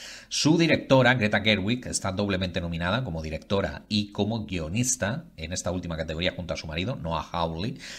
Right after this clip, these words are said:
Está, por supuesto, Margot Robbie nominada como mejor actriz, Ryan Gosling, que ya os he comentado, como actor de reparto.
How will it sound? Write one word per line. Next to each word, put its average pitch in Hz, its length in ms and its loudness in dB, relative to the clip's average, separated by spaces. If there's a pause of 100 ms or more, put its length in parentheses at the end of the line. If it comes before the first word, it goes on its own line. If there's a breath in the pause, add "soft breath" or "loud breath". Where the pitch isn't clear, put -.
(120 loud breath)
Está, 92 420 2
por 95 120 0
supuesto, 92 480 -2
Margot 82 280 -2
Robbie 80 260 -4
nominada 78 420 -8
como 85 160 -4
mejor 87 240 0
actriz, 151 560 2
Ryan 113 360 2
Gosling, 113 380 2
que 92 120 -6
ya 82 120 -2
os - 140 -4
he 85 60 -8
comentado, 85 420 -2
como 78 220 -6
actor - 460 -2
de 90 140 -2
reparto. 98 440 2